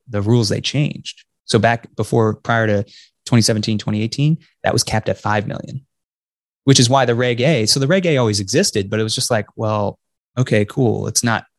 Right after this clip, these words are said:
it might work for other companies, but for real estate, five million, like, I mean, yeah, it might, <laughs> is that worth the hundred and twenty thousand I'm gonna spend? You know, so th-, it was always, you know, it was always out there. It's just these regulations change. You gotta stay on top of them.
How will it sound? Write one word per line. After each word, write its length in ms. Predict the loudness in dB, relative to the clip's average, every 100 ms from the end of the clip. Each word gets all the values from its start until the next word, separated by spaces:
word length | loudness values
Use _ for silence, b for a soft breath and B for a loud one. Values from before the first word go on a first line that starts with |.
| _ -4
it 100 | 0
might 180 | 2 2
work 160 | 0
for 140 | -2 -2
other 160 | -2
companies, 400 | -4 -6 -6 -8
but 160 | -8 -6
for 80 | 0
real 180 | 2
estate, 360 | 4 2 -2 -2
five 200 | -2 0
million, 360 | 0 -2 -2 -6
like, 240 | -10 -12 _ _ _ _ _ _ _
I 60 | -4
mean, 180 | -2 0
yeah, 240 | 2 2 0
it 160 | -10 -10
might, 220 | -10 -10 -10 -12 B B
<laughs> 120 | B
is 140 | 2
that 180 | 2 2
worth 340 | 2 0 0 0
the 300 | -2 -2 -6 _ 0
hundred 260 | 0 2
and 120 | -2
twenty 260 | -4 -2 0
thousand 340 | 0 0 0
I'm 80 | -2
gonna 160 | -2 0
spend? 480 | -2 0 2 2 0 _ -10
You 120 | -2
know, 140 | 0 2
so 260 | 2 2
th-, 180 | 2 0
it 100 | 2
was 140 | 2 4
always, 500 | 2 2 2 0 -4
you 100 | -2
know, 100 | -2
it 40 |
was 100 | 0
always 320 | 2 2 0 -2
out 220 | -2 -2
there. 200 | -2 -2
It's 140 | -4 -2
just 320 | -2 -2 -8 _ -6
these 220 | -2 2
regulations 540 | 2 2 0 -2 -6
change. 320 | -4 -4 -2
You 60 | -4
gotta 200 | -2 0
stay 220 | 0 0
on 120 | -2
top 260 | -2 -2 -2
of 60 | -4
them. 160 | -6